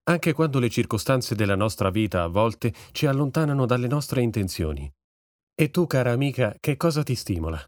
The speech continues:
Cosa vuoi realizzare nella tua vita? La Bibbia dice che Dio ha dato se stesso per noi per riscattarci da ogni iniquità e purificarsi un popolo che gli appartenga,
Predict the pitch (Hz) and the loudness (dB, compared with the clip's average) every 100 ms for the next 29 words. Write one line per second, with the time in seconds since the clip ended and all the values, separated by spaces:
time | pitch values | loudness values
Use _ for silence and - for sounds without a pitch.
0 | _ _ - 110 104 113 131 123 120 110 | _ _ -4 0 2 2 2 2 0 0
1 | 113 120 101 85 82 85 85 85 80 80 | 2 2 2 0 -2 -2 -2 -2 -4 -8
2 | - _ _ _ 117 120 135 175 147 139 | -8 _ _ _ 0 2 2 0 2 2
3 | 143 - 131 - 104 123 156 165 - 147 | 0 0 0 0 0 2 2 0 0 0
4 | 131 170 156 - 131 165 156 139 120 113 | 2 2 2 0 0 0 2 0 2 2
5 | 123 107 87 90 87 - 95 131 - 123 | 2 2 0 -2 -2 0 2 0 2 0
6 | 113 123 120 113 107 101 117 131 - - | 2 2 2 0 0 0 2 0 -2 -2
7 | 113 110 143 135 156 170 143 139 120 170 | -2 2 0 0 2 0 2 0 2 0
8 | 160 147 131 135 151 135 - 95 80 78 | 2 0 0 0 0 0 2 0 0 -4
9 | 73 | -8